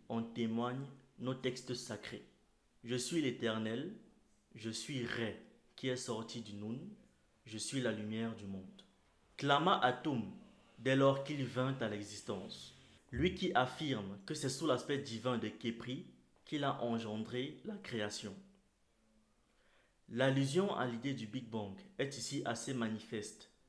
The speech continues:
car à ce moment précis, l'existant devint énergie, plus lumière, plus volonté, plus ordre, plus puissance, plus action, plus mission.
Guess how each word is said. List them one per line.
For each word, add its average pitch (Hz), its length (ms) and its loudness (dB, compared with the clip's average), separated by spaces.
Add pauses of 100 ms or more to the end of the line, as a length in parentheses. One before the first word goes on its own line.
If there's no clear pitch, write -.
(320)
car 131 340 2
à 131 60 2
ce 135 140 -2
moment 139 320 2
précis, 127 580 -6 (420)
l'existant 127 800 0
devint 123 480 0
énergie, 113 720 -4 (400)
plus 135 440 -4
lumière, 107 600 -6 (560)
plus 139 480 -6
volonté, 104 600 -4 (480)
plus 147 420 -4
ordre, 120 520 0 (400)
plus 143 280 -2
puissance, 110 920 -6 (260)
plus 139 380 -4
action, 110 560 -6 (400)
plus 135 380 -4
mission. 110 420 -4